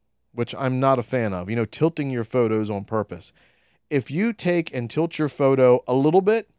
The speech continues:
someone's gonna say, "Oh man, your horizon's not level." So if you wanna tilt, you better tilt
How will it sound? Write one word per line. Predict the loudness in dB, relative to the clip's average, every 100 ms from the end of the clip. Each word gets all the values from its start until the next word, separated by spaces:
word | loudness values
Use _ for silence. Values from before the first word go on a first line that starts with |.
| _ _ _
someone's | -2 2 4 2 2
gonna | 0 0
say, | 0 0 0
"Oh | 2 2
man, | 2 -2 -2
your | -2
horizon's | 0 2 0 -4 -6
not | -8
level." | -8 -8 -10 _ _ _ _ _ _
So | -4
if | -2 0
you | 0
wanna | 2 0 -2
tilt, | 0 4 4 2
you | -4 0
better | 2 0
tilt | 0 2 2